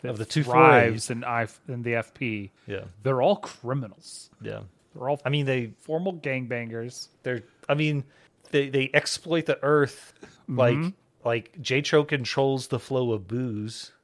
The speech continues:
Speaker 2: Like, I don't, like, the word pimp isn't the right word. Um,
Speaker 1: No, no, he's a
Speaker 2: bootlegger.
Speaker 1: kingpin.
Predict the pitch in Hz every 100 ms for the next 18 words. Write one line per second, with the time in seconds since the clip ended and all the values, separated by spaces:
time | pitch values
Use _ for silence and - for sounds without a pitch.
0 | _ 135 143 156 151 143 131 - 143 131
1 | 156 - - 151 160 147 113 110 113 110
2 | 107 107 110 131 101 98 - _ _ -
3 | 104 98 95 330 196 120 117 131 151 147
4 | 214 151 156 165 170 156